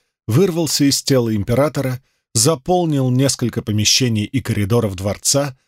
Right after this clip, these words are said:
распылил нематериальных врагов и исчез. А спустя минуту из телепорта выскочили Иллер Анха, Кама Нио, несколько паладинов и две ламии. Они сразу же рассредоточились по залу, осмотрелись и убедились,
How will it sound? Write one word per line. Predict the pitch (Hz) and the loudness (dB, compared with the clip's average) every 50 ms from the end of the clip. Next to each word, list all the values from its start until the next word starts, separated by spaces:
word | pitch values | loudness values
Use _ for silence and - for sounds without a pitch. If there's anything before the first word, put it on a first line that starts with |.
| _ _ - | _ _ -2
распылил | 139 143 190 185 - - - 175 175 160 151 143 127 113 | 0 0 2 0 -2 -2 0 0 2 2 2 2 2 2
нематериальных | 107 110 113 117 113 - 131 117 113 113 107 107 101 98 - - | 2 2 0 0 0 0 0 0 0 0 0 0 -2 -4 -4 -4
врагов | 110 101 95 98 127 143 139 - - _ _ _ _ _ - | -4 -4 -2 0 -2 -2 -2 -6 -18 _ _ _ _ _ 0
и | 147 143 123 101 | 2 2 2 2
исчез. | - - - - 85 69 64 - - - _ _ _ _ _ _ _ _ _ _ - | 0 0 -2 -2 -2 -4 -4 -6 -6 -8 _ _ _ _ _ _ _ _ _ _ -2
А | 127 123 | -2 -2
спустя | - - 131 - - - 127 | 0 0 -2 -2 0 0 0
минуту | 117 113 120 151 165 - 170 156 131 - _ _ _ _ _ - | 2 2 0 0 0 0 -2 -4 -4 -6 _ _ _ _ _ 0
из | 135 143 - - | 2 2 2 2
телепорта | - 170 165 170 147 - - 208 185 - - 180 160 | 2 2 2 0 0 0 -2 -4 -4 -2 -4 -4 -2
выскочили | 156 170 - - - 147 - - 151 143 139 139 - - | 0 -2 -2 0 -2 -2 0 2 2 2 2 0 0 2
Иллер | 143 135 127 117 113 104 - - | 2 4 4 2 0 -2 -4 -2
Анха, | 135 151 156 139 - - 143 135 127 _ _ - | -2 0 0 -2 -4 -4 -6 -6 -6 _ _ -4
Кама | - 135 131 117 107 104 | 0 0 0 2 0 0
Нио, | 101 107 131 156 160 147 143 139 - _ _ _ _ _ - - | 0 2 2 2 2 0 -2 -6 -10 _ _ _ _ _ -2 2
несколько | 139 160 151 - - 131 117 - 120 - | 2 2 2 0 0 -4 -4 -4 -4 -6
паладинов | - 113 110 107 107 117 156 156 151 139 - - | -2 0 0 2 2 2 2 2 0 -4 -6 -6
и | - - 127 | -2 -2 0
две | 107 98 113 110 | 0 2 0 0
ламии. | 104 101 101 98 92 87 85 80 71 - _ _ _ _ - | 0 0 0 -2 -2 -4 -6 -6 -8 -12 _ _ _ _ -2
Они | 117 123 123 117 | 0 0 2 2
сразу | - - 127 139 160 170 139 156 | 0 0 0 0 0 0 0 0
же | 143 139 160 143 131 _ _ - | 0 0 -2 -4 -4 _ _ -4
рассредоточились | - 131 147 - - - 123 131 120 127 131 131 - 147 139 - 143 139 135 - | 0 0 0 0 -2 -2 -2 0 0 0 -2 0 -2 -4 -4 -2 -2 -2 -4 -4
по | - - 139 123 | -2 -2 -2 0
залу, | 117 123 101 82 71 69 - _ _ _ _ - | 0 0 -2 -2 -6 -10 -14 _ _ _ _ -4
осмотрелись | - 120 - - 127 117 101 - 131 139 156 170 165 - - - | -4 -2 -2 0 -2 -2 0 0 0 2 2 0 0 -2 0 0
и | 143 123 | 2 2
убедились, | 113 104 107 98 98 123 135 151 143 - - - - | 2 2 0 0 2 2 2 2 0 -2 -4 -6 -8